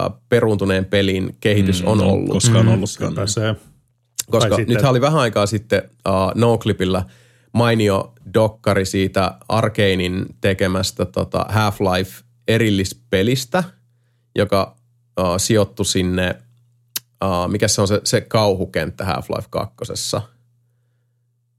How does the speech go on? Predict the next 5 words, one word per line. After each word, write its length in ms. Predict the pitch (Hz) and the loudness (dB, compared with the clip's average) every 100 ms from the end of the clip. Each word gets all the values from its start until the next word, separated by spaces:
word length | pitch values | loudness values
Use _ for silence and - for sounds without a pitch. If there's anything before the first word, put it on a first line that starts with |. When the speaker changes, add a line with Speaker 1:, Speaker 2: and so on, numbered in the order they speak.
| _ _ _ _ _ | _ _ _ _ _
Speaker 1:
Se, 200 | - 101 - | -4 -4 -2
se 240 | - 120 - - - | -2 -2 -4 -10 -2
aavekaupunki, 1080 | 120 107 - 98 92 90 95 92 92 95 - _ _ - _ - | 0 0 -2 -2 0 -2 -6 -6 -6 -6 -10 _ _ -20 _ -10
äh, 60 | 82 - - 50 50 - _ _ _ _ _ _ _ _ _ _ _ _ _ _ _ _ - | -6 -6 -6 -8 -8 -12 _ _ _ _ _ _ _ _ _ _ _ _ _ _ _ _ 0
Ravenholm. 540 | 170 170 101 78 71 | 2 2 0 -4 -6